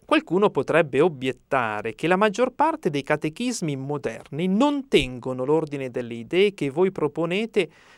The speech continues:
quasi unico e indispensabile mezzo di istruire gli uomini. Rispondo che, anche se ciò fosse vero, non ne seguirebbe che fossero false le ragioni da me esposte sopra,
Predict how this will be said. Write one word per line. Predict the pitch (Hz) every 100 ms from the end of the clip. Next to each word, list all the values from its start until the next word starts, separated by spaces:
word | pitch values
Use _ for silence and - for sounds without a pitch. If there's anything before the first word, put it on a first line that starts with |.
| _
quasi | - 147 156 143 139 -
unico | 196 220 226 226 - 214 202
e | -
indispensabile | 175 175 175 - 175 170 - 160 170 214
mezzo | 185 117 113 - 170
di | 170
istruire | - 208 190 190
gli | 175
uomini. | 156 - - _ _ _ _ _ _ _ -
Rispondo | 147 160 - 135 120 123 175
che, | 196 113 139 - _ _ _
anche | - 339 330 -
se | - 147
ciò | - 123 107 _
fosse | - 165 175 - 123
vero, | 110 104 185 - _ _ - -
non | 160 208 320 269
ne | 226
seguirebbe | - 208 185 208 262 269 123 117
che | 113 113
fossero | - 156 - 143
false | - 151 135 113 - 113 - _ _ -
le | 135 143
ragioni | 135 110 131 233 214 131
da | 131
me | 139 143
esposte | - - 123 - 120
sopra, | - 127 - -